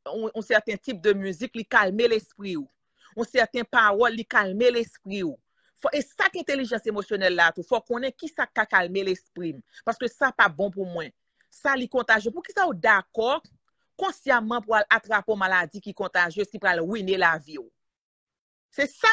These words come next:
entelijans emosyonèl la ye tou. M konnen emosyon sa yo destriktiv, destriktiv. Li pa bon pou mwen, donk m pa kapab konsyanman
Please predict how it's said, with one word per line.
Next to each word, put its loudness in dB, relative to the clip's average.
entelijans -2
emosyonèl -2
la 4
ye -4
tou. -10
M -6
konnen 4
emosyon 2
sa 4
yo 2
destriktiv, -6
destriktiv. -2
Li -8
pa 6
bon -2
pou -6
mwen, -4
donk -4
m -8
pa 4
kapab 4
konsyanman 0